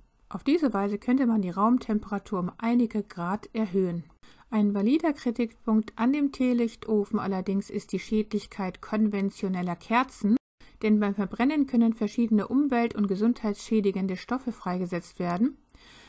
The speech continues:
Nach Angaben von Bundnet solle man sich beim Kauf an das R A L-Gütezeichen halten, das etwa siebzig Prozent der in Deutschland erhältlichen Kerzen tragen sollen.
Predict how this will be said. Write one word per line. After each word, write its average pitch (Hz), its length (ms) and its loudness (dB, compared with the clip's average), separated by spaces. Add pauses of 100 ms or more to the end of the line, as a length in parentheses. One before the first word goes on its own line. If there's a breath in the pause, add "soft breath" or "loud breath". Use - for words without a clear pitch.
(140 loud breath)
Nach 202 120 -6
Angaben 233 560 0
von 202 240 0
Bundnet 269 800 0 (180 soft breath)
solle 240 320 2
man 247 160 4
sich 226 140 -2
beim 208 160 0
Kauf 208 280 -2
an 208 120 -2
das 196 160 -6
R 208 340 -4
A 180 200 -2
L-Gütezeichen 233 1080 0
halten, 190 420 -2 (220 loud breath)
das 202 140 -8
etwa 208 240 -2
siebzig 262 400 -2
Prozent 214 440 0
der 196 140 0
in 180 80 -6
Deutschland 202 480 -4
erhältlichen 190 540 -2
Kerzen 185 440 -2
tragen 180 440 0
sollen. 170 400 -2